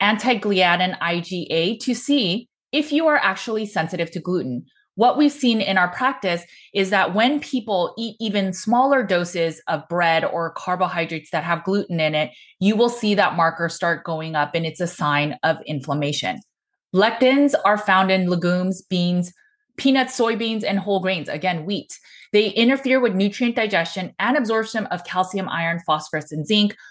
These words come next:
Lectins are notorious for surviving the G I tract and then causing damage to that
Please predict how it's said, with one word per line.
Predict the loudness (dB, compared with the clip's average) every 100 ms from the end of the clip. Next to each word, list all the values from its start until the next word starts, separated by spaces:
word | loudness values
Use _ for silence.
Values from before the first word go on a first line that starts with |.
| _ 0
Lectins | 2 2 2 2 2
are | 2
notorious | 2 -2 -6 -6 0 2 0 -2
for | -6 -8
surviving | -6 0 0 0 -2
the | -4
G | -4 0
I | 2 2
tract | -2 -2 -2 -2 -12 -20 _ 0
and | 2
then | 2 0
causing | -6 0 0 2 2
damage | 2 2 0 -4 -8
to | -8 -2
that | 0